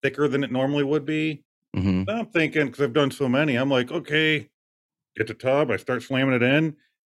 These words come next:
Speaker 1: and it gets stuck.
Speaker 2: Mm-hmm.
Speaker 1: Like, so when I'm standing here holding it, the tub is way up here. Like, you could crawl
Speaker 2: Okay.
Speaker 1: under it, and it's just stuck in the wall
Speaker 2: <laughs>
Speaker 1: in
Speaker 2: Oh,
Speaker 1: between the
Speaker 2: shit.
Speaker 1: studs 'cause it's too wide, and
Speaker 2: That's
Speaker 1: I can't get it. I'm
Speaker 2: amazing.
Speaker 1: like,
Speaker 2: <laughs>
Speaker 1: "I'm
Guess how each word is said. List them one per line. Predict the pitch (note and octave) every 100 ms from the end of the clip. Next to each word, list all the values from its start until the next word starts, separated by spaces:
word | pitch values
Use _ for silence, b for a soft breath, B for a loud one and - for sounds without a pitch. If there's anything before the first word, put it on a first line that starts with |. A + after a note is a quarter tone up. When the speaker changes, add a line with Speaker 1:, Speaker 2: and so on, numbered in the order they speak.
| _ B2+
Speaker 1:
and | B2+
it | G#2
gets | G2 D3+ D#3 - - _ _
stuck. | - - _ G3+ A#2+ - - - _ _ _ _ _ _ _ _ _ _ _ _
Speaker 2:
Mm-hmm. | G#2+ G#2 G#2+ G#2+ A2+ _ -
Speaker 1:
Like, | C3+ B2+
so | - D#3
when | C3+ C#3+
I'm | E3+
standing | E3+ F3 E3+
here | D3
holding | C#3+ D#3+ D#3
it, | A#2+ A#2 _ _ -
the |
tub | A#2 D#3 E3+
is | C3+ -
way | G#2+ C3+ D3+
up | B2+ -
here. | C3+ C3+ D#2 _ _
Like, | A#2+ A#2
you | C#3
could | C3 G#2
crawl | A2 G#2
Speaker 2:
Okay. | G#2
Speaker 1:
under | C#3+ D#3+
it, | E3 -
and | B2+
it's | C3+
just | - B2+ - _
stuck | F#3 D#3+
in | D#3+
the | C#3
wall | B2 C3 B2 F2 - B B
Speaker 2:
<laughs> | D3 D#3
Speaker 1:
in | C#3
Speaker 2:
Oh, | D#3
Speaker 1:
between | D3 D#3+
the | C#3+
Speaker 2:
shit. | C#3
Speaker 1:
studs | D3+ D3+
'cause | A#2+
it's | A#2 A2+
too | E3+ D#3+
wide, | B2 B2+ C#3 E3 E3+ b b _
and | C#3
Speaker 2:
That's |
Speaker 1:
I | C3+ F3
can't | F#3 F#3
get | F3+
it. |
I'm | D#3
Speaker 2:
amazing. |
Speaker 1:
like, | D#3 D3 A#2 A2
Speaker 2:
<laughs> | C3
Speaker 1:
"I'm | A#2+ G2+ C3+